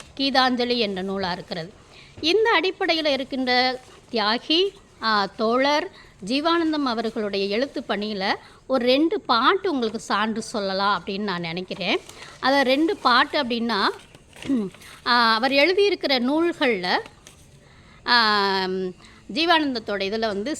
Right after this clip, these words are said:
செங்கொடி அப்படின்னு ஒரு பாட்டு இருக்கு. அத நீங்க நெட்ல போட்டாலும் வரும், நீங்க பார்க்கலாம். "செங்கொடி ஏந்தி வாரீர்,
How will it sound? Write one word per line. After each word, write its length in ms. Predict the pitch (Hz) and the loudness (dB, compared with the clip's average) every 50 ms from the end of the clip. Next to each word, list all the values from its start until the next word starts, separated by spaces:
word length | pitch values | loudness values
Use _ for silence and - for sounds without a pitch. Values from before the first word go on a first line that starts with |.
| - - | -2 0
செங்கொடி 600 | 320 311 330 403 403 415 427 392 294 320 311 302 | 2 2 2 2 0 0 0 0 2 2 2 2
அப்படின்னு 320 | 247 208 202 240 262 269 | 2 0 -2 -4 -4 -4
ஒரு 160 | 220 208 - | -4 -6 -8
பாட்டு 400 | - - 233 254 - 220 - 214 | -8 -4 -4 -2 -2 -2 -4 -6
இருக்கு. 280 | 190 185 - - 190 - - - - - - - - | -8 -8 -10 -16 -18 -20 -20 -20 -20 -20 -20 -14 -4
அத 420 | - 240 240 262 262 254 240 240 226 | 0 2 2 2 4 2 2 2 2
நீங்க 500 | 214 240 226 226 240 214 220 208 202 196 - - | 0 -2 -2 0 0 0 0 0 -2 -4 -8 -8
நெட்ல 280 | 233 240 233 - 330 | -8 -6 -4 -2 -2
போட்டாலும் 540 | 359 359 - 277 254 254 269 254 277 294 269 | -2 0 0 -2 -2 0 0 0 0 0 0
வரும், 400 | 226 214 208 226 226 220 269 427 | 0 0 0 2 2 2 2 2
நீங்க 220 | 349 254 240 214 202 | 0 0 -2 -4 -4
பார்க்கலாம். 640 | - 226 202 226 220 - 240 220 190 180 233 359 453 - - - - - - - - - - - | -2 -2 -2 -2 0 0 -2 0 0 0 0 0 -2 -4 -10 -20 -20 -20 -20 -20 -20 -14 -8 -2
"செங்கொடி 580 | - 311 285 302 349 415 381 403 415 392 359 320 | 2 2 4 4 2 2 2 0 0 0 0 0
ஏந்தி 480 | 294 269 269 285 302 311 294 302 277 233 | 2 2 4 4 2 2 0 -2 -2 -2
வாரீர், 640 | 220 208 196 202 220 247 254 214 180 208 269 381 | 0 2 4 4 4 4 2 0 0 -2 -2 -4